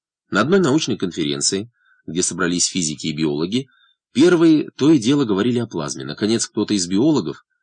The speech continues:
сидящих в конце зала, не выдержал и жалобно спросил председателя – Нельзя ли этому слову вернуть его прежний, биологический смысл. «Нет», — ответил председатель, — «у физиков-атомников денег так много, что они навсегда откупили его».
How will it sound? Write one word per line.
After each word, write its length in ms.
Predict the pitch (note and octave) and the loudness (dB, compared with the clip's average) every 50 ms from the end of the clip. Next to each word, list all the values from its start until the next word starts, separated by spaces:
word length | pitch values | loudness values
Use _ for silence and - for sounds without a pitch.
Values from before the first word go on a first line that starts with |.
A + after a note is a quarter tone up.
| _ _ | _ _
сидящих 500 | - - G#2+ G#2 G#2 E2+ - - B2+ - | -6 -4 0 0 0 0 0 -2 -4 -6
в 60 | - | -8
конце 340 | - A2+ G#2+ - - - F2 | -4 -4 -2 -2 -2 -2 -2
зала, 220 | D#2+ - F#2+ E2 | 0 0 -2 -2
не 180 | D2+ D#2+ F2 G2 | -2 -2 -2 0
выдержал 480 | G#2 C#3 D#3 B2+ G#2+ E2 D#2+ E2 D2+ E2+ | 2 2 2 2 2 0 -2 -4 -2 -2
и 60 | F2+ | -2
жалобно 400 | E2 A2 C3 C3+ B2+ A2 A2+ G2+ | 0 0 0 0 -2 -2 -2 -4
спросил 400 | - - A#2 A#2+ - - G2 D#2 | -4 -2 -2 -2 -2 -2 -4 -4
председателя – 680 | - E2 E2 - G#2 F#2+ E2+ D#2 - D2+ C#2+ C2+ - _ _ _ _ _ _ _ - | -6 -6 -6 -6 -4 -4 -6 -6 -6 -8 -10 -10 -14 _ _ _ _ _ _ _ -2
Нельзя 300 | G#2 A#2 A2+ A#2+ E3 D#3+ | 0 2 2 4 4 4
ли 80 | D#3 | 2
этому 220 | D3 - C#3 C#3 C3 | 2 0 0 -2 -2
слову 420 | - - C#3 C#3 B2 A#2+ A2+ - | -2 0 0 0 0 0 -2 -2
вернуть 400 | F#2+ G2+ B2+ C#3 D3 C#3 A#2 - | -2 0 0 0 0 0 0 0
его 160 | A2+ G#2+ A2+ | 0 0 0
прежний, 520 | G#2+ - D3 D#3 C#3 G2 E2 D2 C2 C2 _ _ - | 0 2 2 4 4 2 0 -6 -12 -14 _ _ -6
биологический 680 | E2+ F#2+ B2 D3+ F3 E3+ C3 G2 D#2 - - - - G2 | -2 0 2 2 2 0 0 -2 -4 -4 -4 -4 -4 -4
смысл. 400 | - G#2+ F2+ D2 - D2 B1+ - _ _ _ _ _ _ _ _ _ _ _ _ _ _ _ - | -4 -4 -4 -4 -6 -6 -8 -16 _ _ _ _ _ _ _ _ _ _ _ _ _ _ _ -10
«Нет», — 480 | F2+ E2+ F2+ F#2 E2+ D#2 D#2+ - - _ _ _ | -6 -4 -2 -2 -2 -2 -4 -6 -10 _ _ _
ответил 400 | - F2+ D#2+ G#2 F#2+ E2+ F2 D2 | -12 -10 -6 -4 -4 -4 -4 -6
председатель, — 600 | - F2 F2+ - - G2+ F2 D#2 - - A#1+ - _ _ _ _ _ _ _ _ _ _ | -6 -6 -6 -4 -4 -4 -4 -6 -8 -10 -14 -16 _ _ _ _ _ _ _ _ _ _
«у 120 | - - G2+ | -2 -2 -2
физиков-атомников 1080 | - - B2 C3 C3+ B2+ C3+ A#2+ - G2+ A2 - A#2+ A#2+ A#2+ G#2+ - A#2 - - _ _ _ _ _ _ - | 0 0 0 0 0 -2 -4 -4 -2 -2 -2 -2 -2 -4 -4 -4 -4 -6 -8 -8 _ _ _ _ _ _ -10
денег 400 | D2+ D#2+ F#2+ A2+ B2 A2+ G2+ - | -4 0 2 2 2 0 -2 -2
так 200 | G#2+ G2 - F2+ | -6 -6 -4 -4
много, 320 | D#2+ F2 G#2+ A#2+ A#2+ G#2+ | -4 -4 -2 -2 -2 -4
что 160 | - - F2 | -4 -4 -4
они 160 | E2+ F#2+ G#2 | -2 -2 0
навсегда 500 | G#2 G#2+ G#2 - - G#2 F#2 D#2+ E2+ F2+ | -2 -2 -2 -2 -2 -4 -4 -2 -2 -2
откупили 460 | G#2 A2 - - A2+ - G#2+ G2 D#2+ D#2+ | -2 -2 -4 -6 -4 -2 -2 -2 0 0
его». 280 | D#2 D2+ C#2+ C#2 - | -2 -2 -4 -6 -10